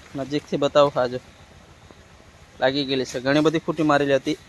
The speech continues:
<clears throat> હજુ પણ થોડી મારવાની છે, પણ વરસાદ પછી બહુ આવવાનું ચાલુ થઈ ગયું એટલે <clears throat> મારાય નહીં. આ બાજુના ભાગમાં ટોટાપુરના ઝાડ છે, આ બાજુ સાટવા આવ્યા છે. હવે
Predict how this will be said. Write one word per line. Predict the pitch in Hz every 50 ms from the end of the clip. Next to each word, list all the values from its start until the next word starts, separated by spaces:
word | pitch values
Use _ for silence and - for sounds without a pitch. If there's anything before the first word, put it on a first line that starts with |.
| - - 349
<clears throat> | 330 311 277 233 180 147
હજુ | 143 143
પણ | 143 175 160
થોડી | - - 156 143 156 160 135
મારવાની | 117 117 139 147 156 165
છે, | 151 - 139 143 - - - - - - - - - - - - - - - - - - - -
પણ | - - 131 131
વરસાદ | 127 127 135 - 160 151 151
પછી | - 151 - - 160
બહુ | 151 151
આવવાનું | 151 143 139 143 139 127 113
ચાલુ | 131 120 120 -
થઈ | - 135 120
ગયું | 120 117
એટલે | - 127 131 - - - - - - - - 262 302 247 294 285 - - 247 - - 214
<clears throat> | - _ - - - - - - - _ - - - - - - - - 131
મારાય | 127 123 127 131 131 131 127
નહીં. | 117 117 110 - - - - - - - - - - - - - - - - - - - - - - - -
આ | - 135 131 131 131 135 135
બાજુના | 139 135 131 147 135 131
ભાગમાં | - 131 127 131 135 -
ટોટાપુરના | 135 123 - 139 127 - 147 135 131 127
ઝાડ | 123 120 117 117 -
છે, | 143 139 - - - - - - - - - - - - - - - - - - - - - - - - - - - - -
આ | -
બાજુ | 135 131 131 117 -
સાટવા | - 117 110 - 113 113
આવ્યા | 107 104 120 123 -
છે. | 117
હવે | 92 117